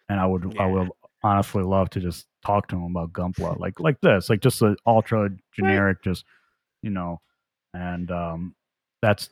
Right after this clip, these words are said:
Speaker 1: that's, like, my big, I think that would be the big builder, 'cause I listen to his,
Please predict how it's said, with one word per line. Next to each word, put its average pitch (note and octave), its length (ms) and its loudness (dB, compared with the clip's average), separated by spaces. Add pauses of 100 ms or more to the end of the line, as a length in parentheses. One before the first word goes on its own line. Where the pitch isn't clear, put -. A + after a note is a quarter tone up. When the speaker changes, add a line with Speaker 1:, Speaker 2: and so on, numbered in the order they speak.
Speaker 1:
that's, A2 200 6
like, G2 140 2
my G2 200 4
big, F#2+ 240 0
I A2 100 6
think C3+ 180 2
that C3+ 100 8
would A#2+ 100 4
be B2 220 2
the G2+ 120 -2
big F#2+ 320 -2 (420)
builder, G2+ 340 6
'cause A#2 120 4
I A2 80 10
listen A2 300 6
to G#2 120 4
his, F2+ 200 -2